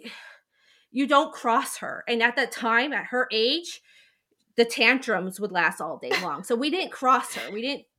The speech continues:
aggravate her. And he's like, "She's in there yelling and shouting." And he's like, "And by the time I'm getting ready to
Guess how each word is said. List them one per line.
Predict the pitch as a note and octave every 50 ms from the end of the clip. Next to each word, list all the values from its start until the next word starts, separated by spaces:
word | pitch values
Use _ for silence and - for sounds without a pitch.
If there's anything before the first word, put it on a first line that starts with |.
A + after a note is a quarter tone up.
| _ _ _ _
aggravate | - B3 B3+ A#3+ A3+ G#3 F#3+ F#3 D3+ -
her. | - - - - _ _ _ _ _ _ _ _ _ _ _ _ _
And | - B3+ B3+
he's | B3+ B3 C4+ B3 B3
like, | A3+ -
"She's | - A#3 - -
in | A3 A#3+ E4+ G4 F4
there | - D#3+ C3+ - E3 F3+
yelling | G3 G#3 G#3 C4+ F4 C4 G3 E3 D3
and | C#3+ F#3 F#3
shouting." | - - - - A#3 D#4 G4 B3+ G3+ D#3+ -
And | F3+ F#3
he's | A3+ A3+
like, | A3+ G#3
"And | A3 A3+
by | A#3 C4
the | C#4+ D#4+
time | D#4+ - B3 D4+ D#4 F4+ F#4+ C4
I'm | - G3 A3+ B3
getting | D#4 C#4+ - A#3 A#3+
ready | B3+ A#3+ A#3
to | F#3+ G3 F#3